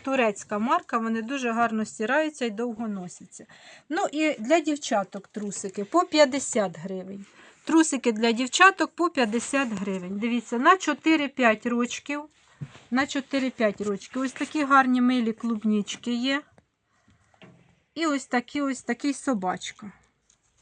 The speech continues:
Бачите, ось, ну, ось такі кольори лишилися по п'ятдесят гривень. Далі шість-сім рочків. Ось такий ананасик, пінгвінчики. Теж ананасик, пінгвінчики,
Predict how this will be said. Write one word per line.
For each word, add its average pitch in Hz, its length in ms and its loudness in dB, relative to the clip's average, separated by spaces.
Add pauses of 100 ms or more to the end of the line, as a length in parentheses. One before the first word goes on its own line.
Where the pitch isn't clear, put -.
(920)
Бачите, 240 440 -8
ось, - 360 -8
ну, 311 200 -2
ось 262 140 -4
такі 247 300 -4
кольори 220 460 0
лишилися 269 800 -2 (280)
по 311 120 0
п'ятдесят 233 640 -2
гривень. 190 460 -8 (360)
Далі 285 360 10
шість-сім 247 760 0
рочків. 202 640 -2
Ось 262 140 -4
такий 254 360 0
ананасик, 311 960 4 (800)
пінгвінчики. 294 1120 0 (1200)
Теж 294 320 4
ананасик, 262 1040 0
пінгвінчики, 262 1080 -4